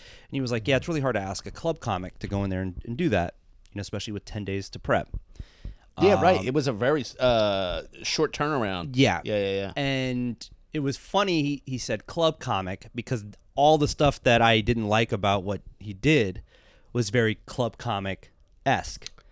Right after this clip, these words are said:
Speaker 2: Oh,
Speaker 1: Like, when
Speaker 2: interesting.
Speaker 1: it wasn't going well,
Speaker 2: Uh-huh.
Speaker 1: he said, "I just got the," you know how when people are
Speaker 2: Yeah.
Speaker 1: bombing, they'll
Speaker 2: Yeah.
Speaker 1: start saying the shit they wanna, like, "I just got the gig ten days ago."
Speaker 2: Yeah.
Speaker 1: And then he, then he blamed the writers. He was like, "Yeah, the ones you didn't laugh at,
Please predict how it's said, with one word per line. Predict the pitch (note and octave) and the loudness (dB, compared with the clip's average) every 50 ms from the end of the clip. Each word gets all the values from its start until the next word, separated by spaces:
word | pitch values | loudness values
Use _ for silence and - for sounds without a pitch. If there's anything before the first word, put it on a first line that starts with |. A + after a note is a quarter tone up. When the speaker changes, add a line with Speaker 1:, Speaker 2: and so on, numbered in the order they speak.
| - | -8
Speaker 2:
Oh, | - C3+ C3+ B2 | -4 -2 -2 -2
Speaker 1:
Like, | G2+ - - | -2 -4 -10
when | - A#2 | -10 -10
Speaker 2:
interesting. | A#2+ - - C3+ B2+ | -8 -4 -4 -2 -2
Speaker 1:
it | C3 B2+ | -2 -2
wasn't | C3 C3 A#2+ B2 A#2+ G#2 | -4 -4 -4 -4 -6 -4
going | G2 B2 C3 C#3 C#3 C3+ C3 B2 A#2 A2+ G#2+ G2+ | -2 0 2 2 2 2 2 2 2 0 0 4
well, | G#2+ C3 D3 C#3+ B2 G2+ F2+ F2+ A2 - - - - | 4 6 8 8 6 4 2 -2 -4 -8 -14 -18 -14
Speaker 2:
Uh-huh. | - F#2+ E2 F#2+ F#2+ F#2+ - _ _ _ _ _ - | -14 -12 -10 -8 -10 -10 -12 _ _ _ _ _ -20
Speaker 1:
he | - - - G#2 G2+ G#2 G#2+ G#2+ | -18 -14 -12 -10 -10 -8 -8 -8
said, | G2+ - - - A2+ A2 A2 G#2+ | -10 -12 -12 -10 -8 -6 -4 -2
"I | G#2+ A2 | -4 -4
just | G#2+ A#2 - - | -4 -8 -8 -6
got | B2+ A2+ G#2+ - | -6 -6 -6 -6
the," | A2 A2 G2+ - _ | -8 -10 -10 -12 _
you | - E3 F#3 | -4 2 2
know | F#3+ E3+ | 4 6
how | F#3 F3 D#3+ | 6 6 6
when | D3 C3 | 4 4
people | E3+ D#3+ B2+ | 2 2 2
are | C3 A#2 | 2 2
Speaker 2:
Yeah. | G#2 | 2
Speaker 1:
bombing, | A#2+ A2+ A#2+ C3 C3+ D3 D3 C#3+ | 2 2 4 4 4 4 2 4
they'll | C3 B2 A#2 | 4 4 4
Speaker 2:
Yeah. | A#2 | 4
Speaker 1:
start | A2 C3 B2+ - | 4 4 2 2
saying | - - D#3 C#3+ C#3 C#3+ D3 C#3+ C#3 | -2 -2 0 0 2 2 2 2 2
the | C#3 C#3 | 2 2
shit | - - D3 D3+ C#3 - | 2 4 4 4 4 4
they | C#3 | 4
wanna, | C#3 C#3 C#3 C#3 C#3 - | 4 4 4 2 2 2
like, | D3+ C#3+ A#2 G#2 - - - - - - - - - - - _ - | 2 0 0 0 -4 -14 -18 -18 -18 -20 -20 -20 -20 -20 -20 _ 0
"I | A#2+ C3+ | 0 2
just | C#3+ D3 - - | 2 0 0 4
got | D#3+ D3+ - | 2 4 4
the | - | 2
gig | F3 D#3+ G3 F#3 - | 2 2 2 2 4
ten | - A3+ A3+ | 2 2 4
days | A3+ C#4 B3+ A3+ E3 C3 | 0 2 2 2 2 2
ago." | F#2+ G#2+ F2+ D2+ - - _ - _ - | -2 -6 -8 -8 -10 -18 _ -20 _ -10
Speaker 2:
Yeah. | A2 G#2 F2 - - - | -10 -8 -8 -8 -12 -10
Speaker 1:
And | - B2 | -10 -6
then | C#3 C#3 | -6 -4
he, | C#3+ C#3 B2 - | -4 -6 -6 -4
then | - B2 | -4 -2
he | B2 B2 | -2 -2
blamed | G#2 A2 A2+ A2+ G#2+ | -2 -4 -4 -4 -4
the | G2+ | -4
writers. | A2+ B2 B2+ A#2+ G#2 F2 E2+ D#2+ | -2 0 0 0 0 -2 -4 -8
He | F2+ | -6
was | F#2 | -4
like, | B2 B2 - F3 | -4 -2 2 2
"Yeah, | F#3 | 4
the | F3 E3 F#3 | 4 4 4
ones | F#3+ G3+ G#3 G#3+ G3 | 4 2 0 0 0
you | G#3+ A3+ | 0 0
didn't | A#3 A#3+ B3+ | 2 2 2
laugh | C4+ B3 G3 - | 0 0 0 2
at, | - C3+ C#3+ - | 4 2 2 2